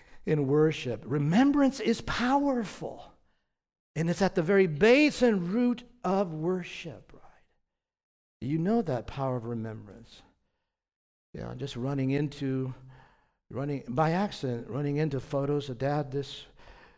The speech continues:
recently, you know, I just, the power of remembrance. It just hits my gut, hits my heart, either with joy and laughter about something or, or some sadness. Remembrance in itself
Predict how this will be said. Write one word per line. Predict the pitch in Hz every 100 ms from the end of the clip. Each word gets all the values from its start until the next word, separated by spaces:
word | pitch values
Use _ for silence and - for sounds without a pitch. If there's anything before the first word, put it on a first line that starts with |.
| -
recently, | - 123 151 - 139 143 156
you | 147
know, | 127 131 160 143
I | 127
just, | 120 139 - - - _ _ _ _ _ -
the | -
power | - 131 135 160 170
of | 175
remembrance. | 175 196 240 127 120 - - _ _ _ _ _ _ _ _ -
It | 123
just | - 131 -
hits | - 156 -
my | 160 151
gut, | 156 156 90 113
hits | 170 -
my | 160 160
heart, | 160 175 190 - 123
either | 135 143
with | 127 123 -
joy | - 120 143 185 147
and | 117
laughter | 123 160 - 180
about | 165 175 170
something | - 175 175 196 170
or, | 113 110 - - - - - - - -
or | - 123
some | - 143 139
sadness. | - 190 208 135 107 -
Remembrance | 135 139 143 175 233 240 254 240 -
in | 175
itself | 170 - 147 143 139